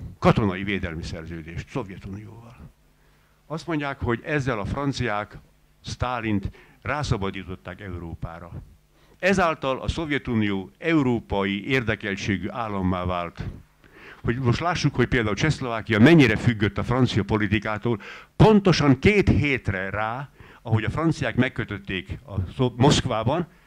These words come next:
Molotov, ö, akkor nem is Molotov, hanem Litvinov volt még a külügyi népbiztos, Litvinovval a szerződést. Két hétre rá Benes is utazik Moszkvába, és ugyanúgy megköti a szerződést. Most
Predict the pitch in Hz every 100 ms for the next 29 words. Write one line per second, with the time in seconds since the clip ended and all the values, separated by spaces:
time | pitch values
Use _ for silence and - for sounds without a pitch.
0 | _ - 127 135 117 - - 120 123 127
1 | - 113 110 95 107 98 104 - 107 104
2 | 101 98 _ 127 175 113 101 90 92 92
3 | 87 - 131 110 110 107 117 110 113 135
4 | 117 131 - 110 98 95 92 123 117 120
5 | 131 156 151 - - - 226 254 160 127
6 | 127 120 151 156 139 190 160 127 117 147
7 | 113 101 104 104 - 117 120 147 151 110
8 | 104 95 - 98 87 - - 98 98 87
9 | 82 90 90 - - - _ _ - _
10 | - - - - - 135 160